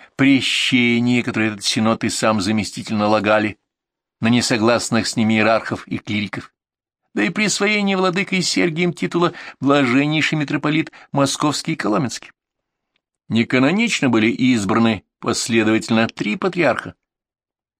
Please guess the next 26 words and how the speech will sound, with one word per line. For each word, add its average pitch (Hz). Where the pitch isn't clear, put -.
сам 151
Сергий, 113
Алексий -
Первый 117
и 143
Пимен. 165
Это 95
дело 104
с -
открытым 120
голосованием 104
и 98
при 104
явном 117
диктате 113
безбожных 113
властей, 165
с -
полнейшим 120
игнорированием 113
того 113
порядка, 127
который 90
был 95
принят 98
на 98